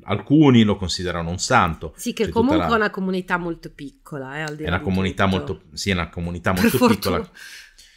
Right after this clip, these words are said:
Speaker 1: Comunque, appunto, ci sono stati svariati tentativi di imitazione, come con la settimana enigmistica,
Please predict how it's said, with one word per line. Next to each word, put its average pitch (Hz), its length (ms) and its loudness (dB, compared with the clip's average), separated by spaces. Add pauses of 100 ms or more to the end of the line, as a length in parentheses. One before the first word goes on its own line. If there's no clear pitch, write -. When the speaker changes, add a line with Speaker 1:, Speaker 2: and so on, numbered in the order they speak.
(440)
Speaker 1:
Comunque, 123 500 6
appunto, 107 640 0
ci 113 140 -4
sono 104 420 0
stati 101 500 -4
svariati 104 680 0
tentativi 92 540 -6
di 87 60 -6
imitazione, 85 680 -6
come 80 240 -8
con 85 100 -8
la 78 60 -4
settimana 87 480 -8
enigmistica, 80 760 -8